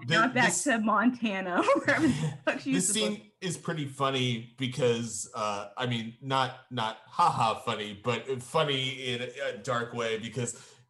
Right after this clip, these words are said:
Speaker 1: like, uh, these two stroll in, they're like, "Oh yeah, we just, uh, wanted to say bye to Maddie before she left, you know, and remember the last time that we saw these two together, they were semi-reconciling at the, uh,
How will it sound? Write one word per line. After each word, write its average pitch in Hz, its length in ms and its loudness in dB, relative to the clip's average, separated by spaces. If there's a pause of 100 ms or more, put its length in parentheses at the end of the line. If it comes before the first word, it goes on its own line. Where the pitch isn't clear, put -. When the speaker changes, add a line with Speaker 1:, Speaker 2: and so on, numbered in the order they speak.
(160)
Speaker 1:
like, 113 300 -4 (880)
uh, 98 460 -2 (800)
these 151 260 -4
two 131 640 -2
stroll 123 460 2
in, 120 220 0
they're 113 100 -6
like, 120 200 -6
"Oh 220 220 0
yeah, 233 240 0
we 165 80 -4
just, 160 320 -4
uh, 180 180 2
wanted 165 220 -4
to 156 60 -8
say 170 160 -4
bye 156 240 -2
to 147 80 -8
Maddie 151 340 -4
before 123 300 -2
she 117 120 -6
left, 104 360 -6
you 117 100 -4
know, 107 220 -2
and 98 200 -6 (160)
remember 135 240 -2
the 123 80 0
last 120 280 0
time 123 140 -2
that 110 100 -6
we 113 100 -6
saw 113 220 -2
these 104 180 -8
two 110 140 -8
together, 101 340 -4
they 98 140 -6
were 95 160 -10
semi-reconciling 101 1400 -6
at 107 260 -12
the, 104 280 -8
uh, 98 240 -6